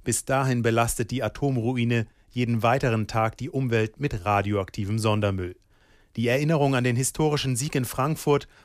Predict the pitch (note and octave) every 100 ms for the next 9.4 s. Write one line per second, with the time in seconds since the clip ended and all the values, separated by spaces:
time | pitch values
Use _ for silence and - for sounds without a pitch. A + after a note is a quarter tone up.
0 | _ B2 B2+ A#2 B2+ - B2+ C3 D3 -
1 | _ _ _ - C#3+ C3+ C3+ - B2+ A#2+
2 | A#2 - A#2 - C#3 C3 C3+ C3+ C3+ -
3 | - - A2+ B2+ A#2 B2+ A#2+ A2 A#2 C3+
4 | C3 - C3 A#2+ A2+ - G#2+ A#2 B2+ B2
5 | A#2 B2 A#2+ A#2 C3 - A#2 - C3+ C3
6 | A#2+ - _ _ - G#2+ G#2+ G#2+ G2+ A2
7 | A#2+ B2 - B2 A#2 A#2 A2+ G#2+ - B2+
8 | - B2 A2 B2 - - C#3 C3 A2+ G#2+
9 | G#2+ G2 F#2 F2+